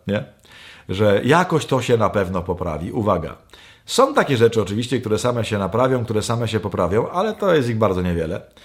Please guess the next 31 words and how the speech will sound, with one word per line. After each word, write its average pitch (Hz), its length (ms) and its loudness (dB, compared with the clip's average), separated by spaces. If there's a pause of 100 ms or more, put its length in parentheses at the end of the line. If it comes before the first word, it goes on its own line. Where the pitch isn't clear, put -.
(320)
Większość, 135 480 0
jeżeli 131 480 4
czegoś 127 360 0
z - 60 -8
tym 123 160 0
nie 120 120 0
zrobimy, 101 460 -2
czyli 90 200 -6
jeżeli 104 240 -2
też 117 120 -4
tego 117 200 -2
nie 135 220 -2
ujawnimy 95 760 0
sobie 113 360 0
i 123 260 -10
innym, 98 360 -4 (260)
to 98 80 -6
się 127 140 -8
nie 147 120 0
zrobi. 113 340 0 (560)
Mało 160 200 4
tego, 95 240 0
kochani. 71 300 -12 (760)
Yy, 101 560 0
zobaczcie, 165 440 2 (360)
w 135 240 -10
niektórych 151 300 2
nawet 156 160 4
rzeczach 139 240 -2
sobie 139 140 2
myślimy, 120 500 -2